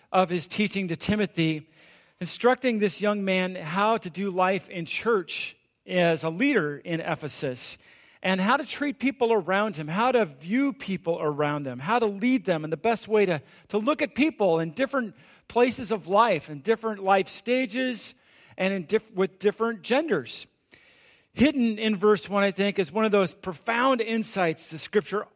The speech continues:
often gives us, and it's about life together. It implies that the way you treat people depend on how you see them. The way that you treat people around you, specifically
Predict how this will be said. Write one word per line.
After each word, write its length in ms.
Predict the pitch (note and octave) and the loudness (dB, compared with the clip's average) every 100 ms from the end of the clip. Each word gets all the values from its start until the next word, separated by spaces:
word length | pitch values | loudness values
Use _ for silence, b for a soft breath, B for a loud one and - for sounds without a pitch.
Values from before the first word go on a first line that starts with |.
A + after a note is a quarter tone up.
| - | 0
often 520 | G#3 B3 B3+ A#3+ G#3+ | 2 4 2 -2 -2
gives 340 | D3+ G3+ F#3 D3+ | 2 4 4 0
us, 360 | C#3+ C3+ - - _ b b b b b b b b | -4 -6 -10 -14 _ b b b b b b b b
and 260 | G#3 G#3+ | 2 2
it's 220 | G#3+ G3+ | 0 0
about 380 | G#3 F3+ G#3 G#3+ | 0 2 2 2
life 280 | F#3+ F#3+ F#3+ | 2 2 0
together. 540 | - E3 F3+ D#3 C3 A#2+ _ _ _ - b b - | -6 -2 0 0 -6 -16 _ _ _ -20 b b 2
It 140 | A3 | 4
implies 500 | A3 - C4+ C#4 C4 | 2 0 4 4 4
that 160 | A#3+ A#3 | 2 2
the 80 | |
way 560 | G3+ F#3 A#3+ D4 D4 A#3+ | 2 6 6 6 0 -4
you 200 | F#3+ A3 | -6 -6
treat 480 | A3 - B3 C4 C4 | -4 -6 -4 -4 -6
people 600 | - A#3+ A#3+ D#3+ D#3 D#3+ - | -6 -6 -2 -2 -2 -4 -12
depend 380 | - G#3 A3+ | -14 -8 -4
on 80 | G#3+ | -2
how 140 | F#3+ G3 | -2 -4
you 120 | G3+ | -4
see 280 | F3 C#4 C#4+ | -6 -6 -8
them. 240 | C#3+ A2+ A2+ _ _ _ _ _ b b b b b | -10 -14 _ _ _ _ _ _ b b b b b
The 80 | G3 | 0
way 180 | B3+ | 0
that 100 | C#4+ | 0
you 100 | D#4 | -2
treat 340 | C#4+ - G#3+ G3+ | -6 -6 -8 -8
people 340 | - G#3 G3+ | -8 -6 -2
around 380 | F3+ E3+ E3+ F3 | -2 -2 -2 -2
you, 260 | D3+ F3 - | -6 -6 -8
specifically 1080 | - - F#3+ - D4+ C#4 - D3+ D3 F#3+ | -10 -6 -4 -2 -4 -4 -6 -2 -2 -4